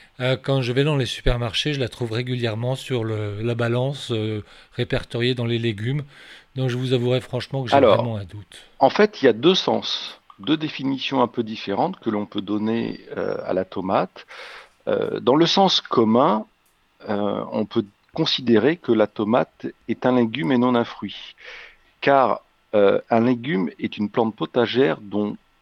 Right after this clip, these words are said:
Speaker 2: une de ses parties, ou éventuellement toutes ses parties,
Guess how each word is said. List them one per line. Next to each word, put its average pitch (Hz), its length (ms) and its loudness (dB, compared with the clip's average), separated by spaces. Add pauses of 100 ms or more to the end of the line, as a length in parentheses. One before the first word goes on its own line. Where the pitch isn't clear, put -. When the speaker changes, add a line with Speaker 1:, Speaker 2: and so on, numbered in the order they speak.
(400)
Speaker 2:
une 170 360 -2
de 113 140 2
ses 110 200 -2
parties, 175 600 -4
ou 110 260 -2
éventuellement 107 520 4
toutes - 180 -8
ses 139 120 -4
parties, 180 440 -4